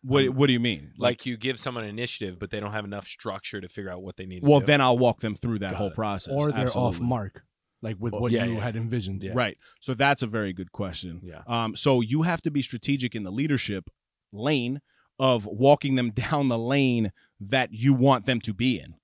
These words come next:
Speaker 2: Yeah.
Speaker 1: Right? 'Cause if I just leave it up, up in the air, yeah, the majority of the time you're probably gonna come up short.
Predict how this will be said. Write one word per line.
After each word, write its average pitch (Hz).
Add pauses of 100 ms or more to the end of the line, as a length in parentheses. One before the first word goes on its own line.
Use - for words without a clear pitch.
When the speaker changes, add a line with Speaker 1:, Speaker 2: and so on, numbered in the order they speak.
(140)
Speaker 2:
Yeah. 104
Speaker 1:
Right? 127
'Cause 131
if 135
I 196
just 175
leave 151
it 123
up, 120 (280)
up 120
in 107
the 135
air, 117
yeah, 127 (380)
the 135
majority 131
of 120
the 113
time 131
you're 107
probably 117
gonna 101
come 107
up 85
short. 113